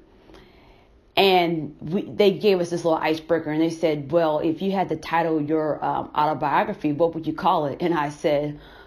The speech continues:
uh, and then they asked you, "What was your, uh, favorite emoji?" And I said, "Emoji, side eye." And I said, uh,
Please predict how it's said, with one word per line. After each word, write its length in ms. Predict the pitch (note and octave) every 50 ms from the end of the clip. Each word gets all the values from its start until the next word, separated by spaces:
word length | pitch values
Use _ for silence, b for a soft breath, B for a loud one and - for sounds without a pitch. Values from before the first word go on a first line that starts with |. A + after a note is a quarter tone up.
| B B
uh, 240 | - D3+ C#3 B2 -
and 100 | - A3
then 60 | B3
they 120 | A#3+ A3+ -
asked 380 | - G3 F#3+ F#3 F#3 F#3 -
you, 160 | - F#3 F3+ E3+
"What 280 | C#3+ F#3 G3 F#3+ D#3
was 220 | D3 F3 E3+ E3+ F3
your, 160 | F3+ E3+ F3 - - -
uh, 140 | - D#3+ E3
favorite 420 | D#3+ - - G3+ G3 E3+ E3+ D#3 E3+
emoji?" 540 | F3 F3+ F3+ E3+ D#3+ - F3 F#3+ - - B B B B B B
And 100 | B E3
I 140 | F#3+ F#3+ G3+
said, 260 | G#3 G3 F3+ E3 E3 D#3+
"Emoji, 440 | E3 F#3+ G#3+ A#3 A3 B3 B3 B3 B3
side 340 | - - F#3 F3 D#3+ D#3
eye." 320 | D3+ D3+ D3+ D3+ D#3+ E3+ E3+ -
And 140 | - F3 E3+
I 120 | E3 E3
said, 560 | D#3+ D#3+ - E3+ D#3+ D#3 D#3 D3+ D3+ D3 - -
uh, 180 | - F#3 -